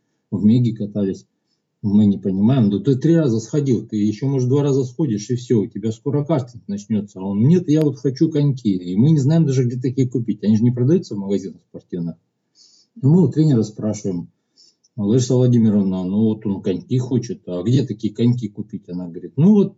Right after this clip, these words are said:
э, можно купить в Китае, можно купить вот голландские хорошие, немножечко подороже, но они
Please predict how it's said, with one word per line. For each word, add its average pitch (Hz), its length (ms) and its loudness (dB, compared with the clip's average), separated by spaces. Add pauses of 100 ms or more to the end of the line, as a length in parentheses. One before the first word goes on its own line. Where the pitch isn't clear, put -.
(140)
э, 113 120 2
можно 143 320 0
купить 127 300 -6
в - 140 -20
Китае, 135 380 0
можно 123 300 2
купить 123 460 -8
вот 85 220 -14
голландские 98 640 -2
хорошие, 90 680 -4 (680)
немножечко 123 500 2
подороже, 113 540 2
но 90 100 -4
они 113 220 0